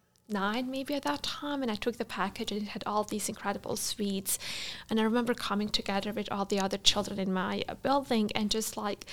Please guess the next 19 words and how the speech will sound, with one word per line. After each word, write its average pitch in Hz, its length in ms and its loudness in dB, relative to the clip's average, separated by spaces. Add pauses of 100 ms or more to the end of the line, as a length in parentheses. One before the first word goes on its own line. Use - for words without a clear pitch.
(260)
sharing 226 360 8
those 208 200 4
sweets - 420 2
over 196 120 2
the 196 120 0
next 196 340 0
two 202 440 0 (120)
weeks, - 480 -2
taking 214 340 0
a - 40 0
piece 202 420 -2
every 196 240 0
single 190 440 0
day 202 440 2
and 208 140 2
sharing 190 420 6
with 202 180 -4
each 202 300 4
other. 190 340 2